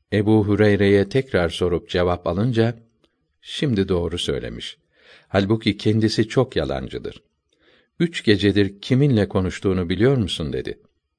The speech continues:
"Hayır, bilmiyorum." deyince, "O kimse şeytan idi." buyurdu. Otuz bir. Rum imparatorunun ordularıyla harp için Mute denilen yere asker gönderdikte,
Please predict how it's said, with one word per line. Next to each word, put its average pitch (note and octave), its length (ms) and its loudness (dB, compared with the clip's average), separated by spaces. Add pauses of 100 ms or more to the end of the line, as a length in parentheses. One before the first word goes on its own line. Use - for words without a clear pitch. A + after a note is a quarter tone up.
(600)
"Hayır, A#2 400 2
bilmiyorum." F2+ 580 2
deyince, G#2 580 0 (720)
"O A2+ 100 4
kimse A#2 500 0
şeytan F#2 680 -2
idi." D2 400 -8 (260)
buyurdu. A#1+ 440 -6 (840)
Otuz G#2 380 0
bir. - 260 -4 (1080)
Rum D#3+ 340 2
imparatorunun G#2+ 800 2
ordularıyla F#2+ 840 0
harp G#2+ 220 0
için B2 460 -2 (300)
Mute B2+ 420 4
denilen G2+ 420 2
yere E2 220 -2
asker A2+ 460 0
gönderdikte, E2+ 920 -2